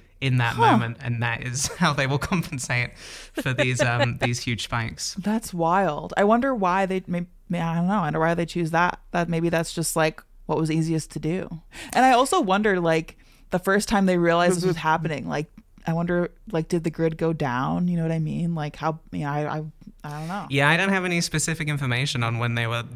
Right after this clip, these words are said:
Speaker 1: when this first started occurring
Speaker 2: Yeah.
Speaker 1: or anything like that. Um, just that it is just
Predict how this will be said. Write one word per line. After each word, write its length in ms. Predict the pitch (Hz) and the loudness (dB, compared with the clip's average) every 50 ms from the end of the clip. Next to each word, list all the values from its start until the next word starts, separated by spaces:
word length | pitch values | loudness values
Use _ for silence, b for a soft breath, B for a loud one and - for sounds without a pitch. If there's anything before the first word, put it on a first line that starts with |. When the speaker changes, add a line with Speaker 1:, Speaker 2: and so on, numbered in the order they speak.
| 120 120 | -8 -4
Speaker 1:
when 160 | 120 127 127 | -2 0 0
this 140 | 120 123 123 | 0 -2 -2
first 520 | - - 117 113 127 - - - - - 147 | -4 -6 -6 -6 -4 -6 -6 -8 -8 -10 -10
started 320 | - - 131 110 104 107 | -6 -4 -4 -2 -2 -2
occurring 440 | 110 117 - - 120 117 113 107 107 | -4 -4 -4 -4 -2 -2 0 0 2
Speaker 2:
Yeah. 180 | - 175 170 160 | 2 2 2 2
Speaker 1:
or 20 | |
anything 320 | 120 110 117 120 - 110 107 | 0 -2 -4 -4 -4 -4 -4
like 200 | 104 104 98 87 | -4 -6 -6 -6
that. 280 | 117 113 110 107 - - B B B B B B B B - | -4 -4 -4 -6 -8 -10 B B B B B B B B -6
Um, 440 | 117 120 113 113 110 110 110 - - | -4 -2 -2 -2 -2 -4 -6 -6 -6
just 180 | - 131 123 - | -4 -4 -4 -4
that 120 | 156 131 | -4 -2
it 140 | 120 117 107 | -2 -2 -2
is 500 | 117 117 117 117 117 - - - - - - 131 | -2 -4 -4 -2 -2 -2 -2 0 -2 -4 -4 -8
just 240 | - 131 123 - | -6 -4 -4 -6